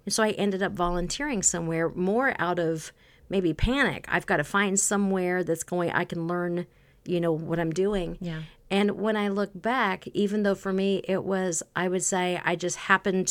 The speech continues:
Speaker 1: to grab whatever I could in college, I can see where it actually prepared me
Speaker 2: Mm-hmm.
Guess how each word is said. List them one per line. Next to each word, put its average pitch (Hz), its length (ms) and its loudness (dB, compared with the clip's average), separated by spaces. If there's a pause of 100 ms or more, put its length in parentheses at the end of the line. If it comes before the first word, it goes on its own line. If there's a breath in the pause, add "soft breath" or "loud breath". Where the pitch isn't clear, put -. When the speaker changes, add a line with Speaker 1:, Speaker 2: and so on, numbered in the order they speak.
Speaker 1:
to 170 180 0
grab 175 280 2
whatever 165 280 -2
I 151 100 -2
could 190 540 2 (360 soft breath)
in 175 140 0
college, 175 760 2 (380 soft breath)
I 190 100 -4
can 202 180 0
see 202 180 0
where 202 120 0
it 196 60 2
actually 185 320 -2
prepared 247 640 -4
me 147 340 -4
Speaker 2:
Mm-hmm. 160 300 -8